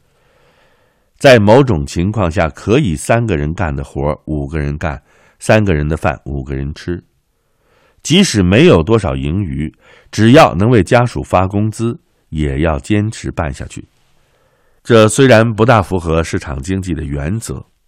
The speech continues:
但是从部队的实际出发，确实需要这么做。我让随行的同志给总部有关部门打电话，说明我的想法。随后，我在给江主席和军委其他同志的关于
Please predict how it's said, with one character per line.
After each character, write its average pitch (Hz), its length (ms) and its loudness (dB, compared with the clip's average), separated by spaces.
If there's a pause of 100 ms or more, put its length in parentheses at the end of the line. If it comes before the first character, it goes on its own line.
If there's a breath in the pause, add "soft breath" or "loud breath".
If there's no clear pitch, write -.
(300)
但 156 240 4
是 117 300 -4 (320 soft breath)
从 92 420 -4
部 95 160 -4
队 82 100 -2
的 73 120 -6
实 73 160 -12
际 73 100 -10
出 71 180 -12
发， 73 380 -12
确 - 160 -8
实 76 180 -12
需 131 280 -10
要 156 240 -4
这 69 100 -10
么 58 140 -16
做。 - 200 -20 (1300)
我 90 160 0
让 98 180 4
随 92 200 -2
行 85 180 -4
的 80 80 -4
同 73 220 -8
志 76 120 -6
给 78 240 -4
总 69 300 -8
部 92 160 -4
有 73 160 -4
关 87 240 -2
部 95 100 -6
门 80 220 -6
打 73 180 -10
电 85 220 -4
话， 73 260 -4 (280 soft breath)
说 131 260 -2
明 87 320 -6
我 69 100 -10
的 67 120 -10
想 - 260 -14
法。 - 240 -16 (1040)
随 120 240 2
后， 123 140 4
我 92 120 4
在 104 160 4
给 80 280 -2
江 104 280 -2
主 76 140 -8
席 76 240 -8
和 76 240 -4
军 98 220 -4
委 71 160 -4
其 - 160 -12
他 87 160 -6
同 78 200 -8
志 80 120 -6
的 71 120 -8
关 82 220 -4
于 73 180 -6